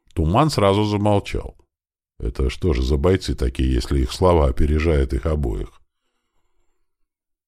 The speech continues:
«Не-не», — Апрель выставил перед собой обе руки. «Слышал только хорошее», — продолжал улыбаться он.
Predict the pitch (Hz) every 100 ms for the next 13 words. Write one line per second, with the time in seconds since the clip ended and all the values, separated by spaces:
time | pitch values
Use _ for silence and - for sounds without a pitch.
0 | _ _ _ - 82 104 143 156 139 92
1 | 55 - - _ _ _ - 67 - 95
2 | 69 78 - 69 65 69 64 - 76 76
3 | 71 60 64 69 - - - - _ _
4 | - - 156 135 131 139 113 113 120 98
5 | 65 - - - - _ _ - 57 53
6 | 55 - 50 53 60 60 52 - - -